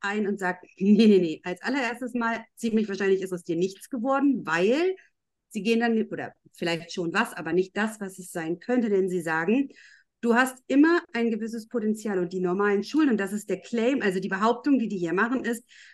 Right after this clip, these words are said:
dass die staatlichen Schulen immer dein Potenzial limitieren, indem sie es nämlich nicht gezielt herauskitzeln, um herauszufinden, was du eigentlich hättest machen können. Also was hättest du eigentlich erreichen können,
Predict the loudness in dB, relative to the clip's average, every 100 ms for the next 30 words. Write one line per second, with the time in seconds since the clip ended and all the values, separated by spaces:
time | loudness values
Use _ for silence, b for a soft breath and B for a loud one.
0 | -10 -8 -8 -2 -2 0 -2 -4 -4 0
1 | 2 2 2 B _ _ 6 8 8 4
2 | 2 0 0 0 0 0 0 0 0 0
3 | 0 -2 0 -2 0 0 0 -2 -2 -2
4 | -2 4 4 4 -2 -8 -8 -4 0 0
5 | 0 -6 -6 -2 -4 -4 -6 -4 0 2
6 | 0 B B _ 2 6 6 6 0 -4
7 | -4 -2 0 0 0 0 0 -2 -2 -2
8 | -4 -4 -2 -2 -2 -4 -12 2 6 8
9 | 8 6 2 -2 -2 -2 0 -2 -4 -4
10 | -2 -2 -4 -4 -4 -6 -8 -2 2 2
11 | 2